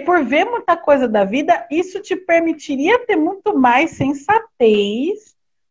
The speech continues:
de parar, de pensar, de avaliar e, e modificar aquilo que é necessário.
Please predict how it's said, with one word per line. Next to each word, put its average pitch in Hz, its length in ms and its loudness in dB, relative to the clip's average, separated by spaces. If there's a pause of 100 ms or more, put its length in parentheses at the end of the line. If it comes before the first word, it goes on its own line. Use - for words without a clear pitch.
de 180 100 -8
parar, 220 760 4
de 180 100 -10
pensar, 214 880 0
de 180 100 -6
avaliar 220 1000 2
e, 381 280 -2
e 269 200 -2
modificar 269 680 0
aquilo 226 320 -2
que 269 100 -2
é 269 40 4
necessário. 277 760 0